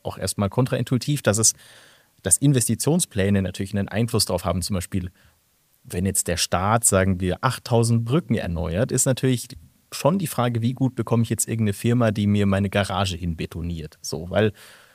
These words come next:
für den Staat so eine Brücke hinbetonieren ist halt gut planbar und jetzt auch erstmal ein ganz interessanter Arbeitgeber. Aber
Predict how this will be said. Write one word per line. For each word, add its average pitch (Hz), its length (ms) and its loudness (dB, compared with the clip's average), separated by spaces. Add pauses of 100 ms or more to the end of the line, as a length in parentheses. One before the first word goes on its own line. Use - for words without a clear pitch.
(680)
für 104 120 0
den 104 100 0
Staat 113 300 0
so 117 60 0
eine 110 100 2
Brücke 135 240 0
hinbetonieren 131 560 2
ist 127 120 0
halt 117 140 -4
gut 120 220 0
planbar 139 600 0
und 110 220 0
jetzt - 240 -6 (220)
auch 98 140 -6
erstmal 95 260 -2
ein 90 40 -2
ganz 92 200 -4
interessanter 95 440 -6
Arbeitgeber. - 720 -6
Aber 95 300 4